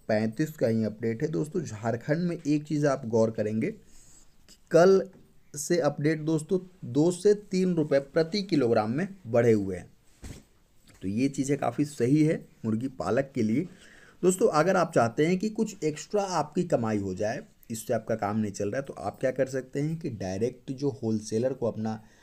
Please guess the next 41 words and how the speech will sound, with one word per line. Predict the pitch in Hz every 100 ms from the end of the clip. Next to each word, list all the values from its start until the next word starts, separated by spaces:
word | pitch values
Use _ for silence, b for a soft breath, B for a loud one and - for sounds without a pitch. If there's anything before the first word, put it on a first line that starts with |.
| b b
जो | 107 110 110
मुर्गियों | 113 107 107 113
को | 107
बेचते | 98 95 - 113
हैं, | 131 160
उनको | 127 127 - 160 -
क्या | 131
कर | 131 143
सकते | 139 147 -
हैं | 139
आप | 147 151
कि | 143
डायरेक्ट | 113 117 147 151 -
जो | 180
रिटेलर | 151 147 - 143 156 185
है | 156
दोस्तों, | 104 98 - 180 - -
उनसे | 143 147 214
बात | 175 143 143
कर | 156
लीजिए | 151 147 165
और | 165 -
उनसे | 143 147 202
उठाव | 185 123 104
करवाइए। | 110 107 101 117
आपको | 160 95 107 - -
तीन | - 107 117
से | 139 -
चार | 82 117 92 113
रुपये, | 123 85
पाँच | 82 110 107 113
रुपये | 123 117 123
तक | 151 -
प्रति | - 151 220 214 -
किलोग्राम | 165 196 180 123
पे, | 113
मैं | 104 98
बता | 90 82
रहा | 90
हूँ | 95
दोस्तों, | 98 - 196